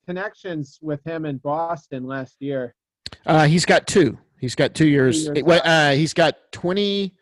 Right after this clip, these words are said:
Speaker 2: he's got twenty twenty-one, twenty twenty-two, and then there's an opt-out.
Speaker 1: Yeah.
Speaker 2: So
Speaker 1: So
Speaker 2: he's got a,
Speaker 1: that
Speaker 2: then there's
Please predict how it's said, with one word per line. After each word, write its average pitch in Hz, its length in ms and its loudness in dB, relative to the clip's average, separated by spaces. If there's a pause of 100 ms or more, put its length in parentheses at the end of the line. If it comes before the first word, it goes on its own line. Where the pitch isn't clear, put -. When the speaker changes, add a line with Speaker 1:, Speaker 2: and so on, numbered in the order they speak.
(520)
Speaker 2:
he's 143 100 -2
got 151 160 0
twenty 208 280 0
twenty-one, 180 720 4 (160)
twenty 175 300 -2
twenty-two, 170 680 2
and 135 160 2
then 143 120 2
there's 135 180 2
an 131 80 0
opt-out. - 420 -6 (1200)
Speaker 1:
Yeah. 120 240 -10 (500)
Speaker 2:
So 147 60 0
Speaker 1:
So 147 100 6
Speaker 2:
he's 139 80 4
got 160 160 4
a, 143 100 4
Speaker 1:
that 156 80 0
Speaker 2:
then 151 140 4
there's 143 240 0